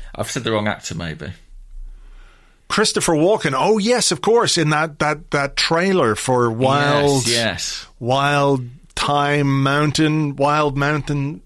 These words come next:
Speaker 2: Time.
Speaker 1: That must have been a, f-, a film that sort of stirred you to your very core as a proud Irishman.
Speaker 2: Well, you know what? I, I, I genuinely was thinking about doing,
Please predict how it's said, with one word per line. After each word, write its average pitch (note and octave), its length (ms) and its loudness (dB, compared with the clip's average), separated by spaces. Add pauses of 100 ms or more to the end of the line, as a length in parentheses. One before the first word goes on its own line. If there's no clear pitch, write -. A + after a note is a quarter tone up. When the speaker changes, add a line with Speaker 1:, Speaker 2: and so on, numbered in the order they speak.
(140)
Speaker 2:
Time. C#3+ 280 -2
Speaker 1:
That C#3 140 0
must C3 200 -2
have A2+ 100 -4
been G#2 120 0
a, - 20 0
f-, - 240 -8
a G2 160 0
film G2 320 -2
that F2+ 160 -4
sort F#2 260 -2
of E2+ 80 -6
stirred G2+ 520 0
you E2 100 -6
to - 160 -6
your E2+ 40 -4
very E2+ 220 -2
core E2 480 -4
as D#2+ 140 -8
a E2+ 40 -8
proud E2+ 300 -6
Irishman. E2+ 440 -4
Speaker 2:
Well, D3+ 80 2
you E3 100 2
know G3 180 4
what? D3+ 240 2
I, D3 200 0
I, E3+ 360 0
I E3 200 0
genuinely C#3+ 720 0
was A#2 200 0
thinking C#3 320 0
about A2+ 280 -2
doing, A#2 560 -2